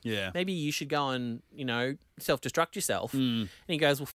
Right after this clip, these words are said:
Speaker 2: fuck this bitch,"
Speaker 1: Mm.
Speaker 2: and decides he's gonna go and work with Atlantis again.
Speaker 1: Yeah,
Speaker 2: Like
Speaker 1: it, I mean, it's been a minute since I watched the, the season finale to feel like how much,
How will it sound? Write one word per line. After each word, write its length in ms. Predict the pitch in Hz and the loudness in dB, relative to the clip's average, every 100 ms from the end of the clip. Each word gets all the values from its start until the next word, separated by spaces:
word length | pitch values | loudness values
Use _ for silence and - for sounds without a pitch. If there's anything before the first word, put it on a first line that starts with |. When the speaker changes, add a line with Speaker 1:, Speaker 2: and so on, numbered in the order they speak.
| - | -8
Speaker 2:
fuck 100 | - | -4
this 160 | 233 | -4
bitch," 420 | - 104 381 - | -2 -4 -4 -2
Speaker 1:
Mm. 160 | 135 135 | 0 4
Speaker 2:
and 280 | 151 156 151 | 4 4 0
decides 360 | 151 156 147 | 0 2 0
he's 120 | 147 139 | -2 -6
gonna 160 | 147 | -4
go 160 | 147 139 | 0 0
and 140 | 135 | 0
work 220 | 131 135 - | 0 0 -2
with 180 | 139 | -6
Atlantis 380 | 147 160 285 - | -4 -4 -6 -8
again. 240 | - 95 101 | -8 -8 -8
Speaker 1:
Yeah, 320 | - 143 147 143 | 6 8 8 8
Speaker 2:
Like 100 | 175 143 | 4 2
Speaker 1:
it, 40 | - - - | -10 -8 2
I 80 | 170 | 4
mean, 140 | 180 | 4
it's 100 | 165 | 2
been 140 | - 185 | 2 4
a 40 | |
minute 260 | 170 165 - | 6 4 2
since 320 | 160 143 - | 0 0 2
I 60 | |
watched 300 | 139 131 - | 4 2 0
the, 160 | 135 127 | 0 0
the 100 | 110 | 0
season 360 | 127 - 131 117 | 0 2 2 0
finale 480 | - 123 123 123 120 | 0 4 4 4 2
to 100 | 113 | -2
feel 280 | - 123 120 | 0 2 2
like 180 | 113 | 2
how 220 | - 123 123 | 0 0 2
much, 300 | 123 - | 0 -2